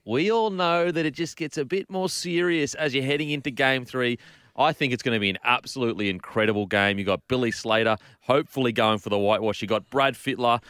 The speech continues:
whether it's his last game or it's not. You got him go-, either going out on a high. You've got new players trying to earn Blues jerseys. It is something that you wanna go and see. So tickets are at N R L dot com dot A U slash tickets. Fifty-nine dollars for adults and hundred sixty-five dollars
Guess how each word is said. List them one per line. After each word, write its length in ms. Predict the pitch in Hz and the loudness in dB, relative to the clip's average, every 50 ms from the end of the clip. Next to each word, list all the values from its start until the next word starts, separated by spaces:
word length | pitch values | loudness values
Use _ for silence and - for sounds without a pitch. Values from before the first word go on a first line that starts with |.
| - - | -16 -6
whether 240 | - 117 117 120 117 | -2 0 0 2 0
it's 120 | 107 - - | 0 -2 -6
his 140 | 101 - | -6 -2
last 320 | 131 131 127 135 127 - - | 0 2 2 2 0 0 -2
game 200 | 139 127 127 123 | 0 0 0 0
or 120 | 117 110 | 0 -2
it's 200 | 101 - - 104 | -2 -4 -6 -6
not. 300 | 117 127 131 131 131 - - - - _ - | 0 2 2 2 2 0 -4 -12 -20 _ -8
You 80 | 117 110 | -4 -2
got 160 | 120 117 117 | 0 0 0
him 140 | 123 123 120 | -2 -2 -2
go-, 160 | 127 131 - - - 120 | -2 -4 -4 -8 -12 -8
either 240 | - 143 131 110 110 | -4 -2 0 0 0
going 320 | 90 139 131 131 135 135 135 | 0 2 2 4 4 2 2
out 120 | 131 117 | 2 0
on 100 | 110 107 | 0 -2
a 80 | 101 101 | -2 -2
high. 400 | - 143 151 151 156 156 151 151 | -2 0 2 2 4 4 4 2
You've 180 | 156 123 110 | 0 0 -2
got 180 | - 117 107 110 | -2 -2 -2 -2
new 220 | 127 135 143 139 | -2 -2 -2 -2
players 420 | - - 143 135 139 139 143 139 - | -2 0 0 2 2 2 2 0 -2
trying 280 | - 135 123 104 95 | -4 -2 -2 -2 -2
to 100 | - - | -4 -4
earn 240 | 139 139 143 139 127 | -2 0 0 0 -2
Blues 420 | - 127 127 143 143 147 143 127 | -2 -2 0 0 2 0 0 -2
jerseys. 580 | - - 147 147 143 139 120 139 139 139 123 - - | -2 0 0 0 0 0 -2 -2 -4 -4 -4 -6 -4
It 220 | 139 143 147 - - | -2 -2 -2 -2 -4
is 200 | 131 131 120 110 | -4 -4 -4 -2
something 360 | - - 127 123 113 135 127 110 | -2 -2 -2 -2 -2 -4 -6 -4
that 100 | 113 98 | -4 -4
you 100 | 104 95 | -4 -4
wanna 220 | 101 113 117 107 | -2 -2 -2 0
go 160 | 113 110 110 | 0 0 0
and 120 | 107 104 - | -2 -4 -4
see. 200 | - 110 101 - | -4 -2 -2 -2
So 260 | - - 110 107 98 - - - - _ - | -2 0 2 2 2 0 -4 -16 -20 _ -6
tickets 340 | - 160 160 208 190 - - | -4 -4 -2 -2 -4 -4 -2
are 200 | 120 113 107 101 | 0 2 2 2
at 60 | - - | 2 0
N 120 | 123 131 | 0 0
R 120 | 165 170 | 2 2
L 100 | 160 165 | 0 0
dot 260 | 151 123 147 139 - - | 0 -2 -2 -4 -4 -6
com 320 | - 131 120 117 113 101 92 101 | -4 -2 -2 -2 -2 -4 -6 -4
dot 160 | - 110 113 123 | 0 0 2 2
A 80 | 127 | 2
U 320 | 127 113 110 110 113 120 117 _ - - _ _ _ | 0 0 -2 -2 -2 -4 -4 _ -16 -20 _ _ _
slash 400 | - - - 120 113 110 - - | -8 -2 0 0 0 0 -2 -6
tickets. 420 | - - 143 139 - 190 185 - | -6 -4 -4 -2 -2 -4 -6 -6
Fifty-nine 480 | - - - 190 - 226 170 170 156 143 | -6 -4 -4 -2 -2 0 0 2 2 2
dollars 200 | 143 139 131 - | 2 0 -2 -2
for 120 | - 113 | -2 0
adults 380 | 107 113 120 117 120 151 - - | 2 2 4 2 2 0 -2 -6
and 160 | 113 107 92 85 | -10 -12 -10 -10
hundred 400 | - - 120 131 147 143 135 - | -8 -6 -6 -4 -4 -6 -6 -8
sixty-five 680 | - 123 - - 143 127 113 - - 127 120 120 113 107 | -12 -12 -12 -12 -12 -12 -12 -10 -6 -2 -2 -2 -2 -2
dollars 260 | 107 104 104 101 | -4 -4 -4 -6